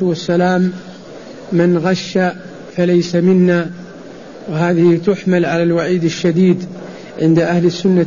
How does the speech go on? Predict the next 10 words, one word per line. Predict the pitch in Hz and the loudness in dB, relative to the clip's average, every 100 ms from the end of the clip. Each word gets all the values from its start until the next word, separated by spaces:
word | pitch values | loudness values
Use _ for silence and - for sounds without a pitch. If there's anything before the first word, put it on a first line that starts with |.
| 180 | 2
والجماعة. | 165 156 170 175 139 - - - - - - - - - - - - - - - - | 2 4 2 2 0 -6 -12 -18 -18 -18 -18 -18 -18 -18 -18 -18 -18 -18 -18 -16 -2
ومنه | 175 214 226 214 214 | 2 4 6 4 2
أيضًا | 233 240 214 214 214 - - - - - - - - - - - - - - - - - - - - - - - | 2 2 2 0 -2 -6 -20 -20 -20 -20 -18 -18 -18 -18 -18 -18 -18 -18 -18 -18 -18 -18 -18 -18 -18 -16 -6 2
من | 180 | 4
هذه | 180 226 220 196 | 4 2 2 2
الوقفات | 202 202 196 180 190 202 185 - - - 165 - - - - - - - - - - - - | 4 2 0 -2 0 0 -2 -8 -20 -20 -16 -16 -18 -20 -20 -18 -18 -18 -16 -18 -18 -14 -2
مسائل | 175 165 196 185 180 180 160 - - - - - - - | 0 2 0 0 -2 -2 -4 -8 -18 -18 -18 -18 -18 -2
أو | 180 180 | 2 4
مسألة | 196 190 - 190 185 - - | 2 0 -4 0 0 -2 -2
هامة | 196 202 196 190 | 0 2 2 2